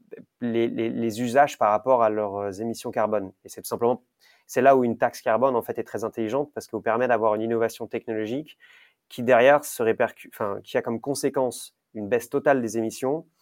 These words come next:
et pas, justement, cette, euh, un peu ce, ce, ce côté pervers de l'usage. Le, l'exemple très simple pour comprendre ce genre de choses, c'est par exemple quand vous avez un moteur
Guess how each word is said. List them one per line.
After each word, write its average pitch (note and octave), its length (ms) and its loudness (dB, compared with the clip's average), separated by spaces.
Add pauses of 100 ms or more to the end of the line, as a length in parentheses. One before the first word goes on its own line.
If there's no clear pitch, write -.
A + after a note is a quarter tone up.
(440)
et A#2+ 120 -2
pas, C#3 360 4
justement, B2 520 0
cette, - 380 -6
euh, G2+ 320 -4
un F#2+ 40 -10
peu A2+ 120 -12
ce, G#2+ 180 -10
ce, - 160 -16
ce - 140 -14
côté A2 240 -6
pervers A#2 360 2
de G#2+ 80 -4
l'usage. G2+ 420 -8 (440)
Le, - 180 -8
l'exemple B2+ 380 2
très - 200 -4
simple D3 260 -2
pour A#2 120 -6
comprendre A#2 320 -4
ce A#2 100 -8
genre A2+ 140 0
de A2 80 -2
choses, D3+ 300 0
c'est A#2 120 -8
par A2+ 120 2
exemple A2+ 240 -2
quand A2+ 120 -4
vous G#2+ 200 -4
avez A#2 160 0
un A#2 140 2
moteur A#2+ 560 0